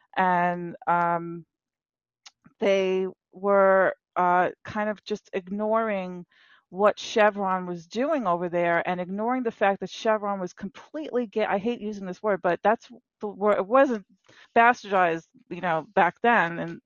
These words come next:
they were gaslighting people by making all these little side websites and marketing schemes to say that they were doing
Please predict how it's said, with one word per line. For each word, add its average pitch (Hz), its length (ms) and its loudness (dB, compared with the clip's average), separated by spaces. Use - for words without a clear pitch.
they 220 160 8
were 220 140 0
gaslighting 233 640 4
people 196 340 -2
by 185 180 2
making 202 560 -4
all 226 220 4
these 240 220 -4
little 214 300 0
side 214 560 4
websites 202 880 2
and 165 260 -6
marketing 202 600 -2
schemes 196 600 -10
to 190 100 -10
say 185 220 -2
that 175 160 -4
they 190 140 -2
were 175 160 -6
doing 175 540 -8